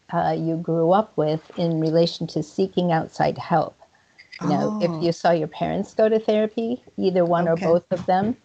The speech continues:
Speaker 1: and maybe even as a child, you had some experience in therapy and it was a positive thing, then you're more likely to go.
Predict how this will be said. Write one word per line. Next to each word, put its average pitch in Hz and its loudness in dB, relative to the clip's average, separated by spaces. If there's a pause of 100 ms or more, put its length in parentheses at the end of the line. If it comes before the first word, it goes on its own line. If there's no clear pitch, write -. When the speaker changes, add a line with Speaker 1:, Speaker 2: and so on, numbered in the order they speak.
(380)
Speaker 1:
and 156 -2 (120)
maybe 170 2
even 175 2
as 170 0
a 156 -2
child, 190 2
you 175 -4 (320)
had 180 -2
some 190 -6
experience 202 -2
in 196 0
therapy 220 0
and 214 0
it - -4
was 170 0 (440)
a 165 -2
positive 175 0
thing, 220 -2 (320)
then 175 0
you're 175 -2
more 175 0
likely 156 -2
to - -10
go. - -2